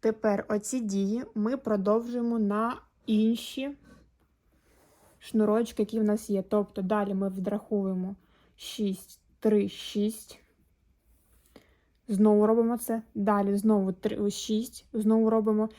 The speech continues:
І з вами зустрінемося, коли вже буде готовий перший ряд.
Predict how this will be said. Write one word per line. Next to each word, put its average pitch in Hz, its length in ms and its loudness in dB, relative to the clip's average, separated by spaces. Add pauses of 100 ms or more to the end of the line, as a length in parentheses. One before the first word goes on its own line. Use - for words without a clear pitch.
(260)
І 214 100 2
з 190 80 -2
вами 220 260 6
зустрінемося, 262 1000 -2
коли 208 260 2
вже 208 180 0
буде 196 240 2
готовий 240 420 2
перший 220 640 -2
ряд. 190 320 -4